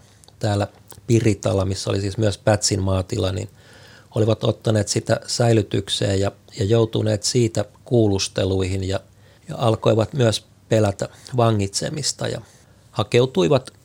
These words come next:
etsimään mahdollisuutta paeta. Saivat yhteyden näihin Aksin kalastajiin ja aksilaiset järjesti tämän matkan ja, ja tosiaan niin, että, että yksi Aksin kalastajan pojista Endel morsiamensa kanssa jäi,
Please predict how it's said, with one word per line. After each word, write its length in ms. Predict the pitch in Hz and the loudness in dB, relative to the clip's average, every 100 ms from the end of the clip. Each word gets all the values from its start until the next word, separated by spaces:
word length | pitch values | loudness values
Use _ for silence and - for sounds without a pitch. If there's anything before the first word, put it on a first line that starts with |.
| _ - | _ 0
etsimään 500 | 127 - 113 104 104 | 0 2 0 0 0
mahdollisuutta 720 | 101 101 98 - - - - - - | 0 0 -2 -4 -8 -10 -12 -8 -2
paeta. 320 | 101 92 110 - - - - - - | 0 0 -2 -10 -20 -20 -20 -20 -14
Saivat 440 | 196 117 107 104 - | -4 0 2 0 -2
yhteyden 460 | 107 - 107 104 | -2 0 0 0
näihin 220 | 104 98 92 - - | -2 -4 -6 -14 -8
Aksin 440 | 117 - - 104 - - - - - - | -6 -2 0 -2 -6 -18 -20 -20 -18 -4
kalastajiin 680 | 101 95 - - 135 131 117 | 0 0 -2 -6 -4 -4 -4
ja 120 | 117 - | -6 -2
aksilaiset 540 | 120 - 110 98 101 - - - - - - - 117 | 0 2 2 2 0 -6 -16 -20 -20 -20 -20 -4 2
järjesti 440 | 110 101 92 98 | 4 4 2 -2
tämän 200 | - 95 | -2 2
matkan 440 | 95 90 - 95 | 2 0 -2 -4
ja, 160 | 87 92 - - - - - - - - | -2 -4 -8 -20 -20 -20 -20 -20 -20 -20
ja 60 | - | -2
tosiaan 380 | 104 123 120 117 | 0 2 2 2
niin, 220 | 107 101 | 2 2
että, 280 | - - 104 - | -2 -4 -6 -8
että 160 | - 120 | -6 -4
yksi 260 | 95 - - - - - | -4 -8 -12 -20 -20 -2
Aksin 380 | 110 - 101 92 | -2 0 -2 2
kalastajan 540 | 101 98 - 113 101 | 2 2 2 -2 -2
pojista 400 | - 104 - - | -2 -2 -2 -4
Endel 440 | - 104 98 98 98 - - | -2 0 2 2 0 -8 -8
morsiamensa 600 | 107 104 98 107 104 107 | 0 0 2 0 0 -4
kanssa 400 | - 107 104 - 101 - | -4 -4 -2 -2 -4 -2
jäi, 320 | 117 104 104 | 2 2 0